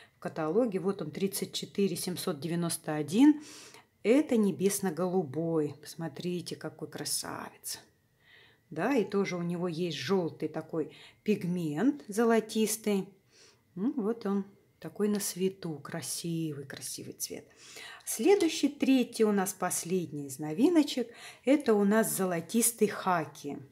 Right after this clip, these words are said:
Тридцать четыре семьсот девяносто. В нём также есть золотистый пигмент, поэтому он и назван золотистый хаки. Красивейший цвет. Говорю, мне все вот три они понравились. Они настолько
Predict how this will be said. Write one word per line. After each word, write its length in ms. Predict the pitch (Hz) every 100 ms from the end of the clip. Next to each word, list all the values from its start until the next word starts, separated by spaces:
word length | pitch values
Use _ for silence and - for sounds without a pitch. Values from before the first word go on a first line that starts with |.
| _ _ _ _ -
Тридцать 400 | 202 202 196 -
четыре 360 | 190 - 320
семьсот 460 | 247 190 165 214 190
девяносто. 680 | 185 185 180 170 160 - 151 - - -
В 40 | 202
нём 200 | 214 202
также 540 | - 294 330 247 220
есть 400 | 185 190 240 220
золотистый 680 | 190 185 165 - 202 - 190
пигмент, 640 | - 190 180 180 185 160 151
поэтому 380 | 170 208 190 180
он 140 | 170
и 20 |
назван 420 | 165 226 277 208 180
золотистый 640 | 170 165 156 190 - 185
хаки. 540 | - 170 156 147 151 - - - -
Красивейший 880 | 196 214 214 - 214 165 151 - 151
цвет. 380 | - 214 320 - - _ _ _ _ _ _ -
Говорю, 320 | 185 220 254
мне 220 | 214 220
все 420 | - - - 226
вот 240 | 185 185 -
три 220 | 208 202
они 200 | 165 160
понравились. 800 | 170 180 214 285 294 196 - 175
Они 140 | 180
настолько 920 | 185 196 - - 226 226 202 -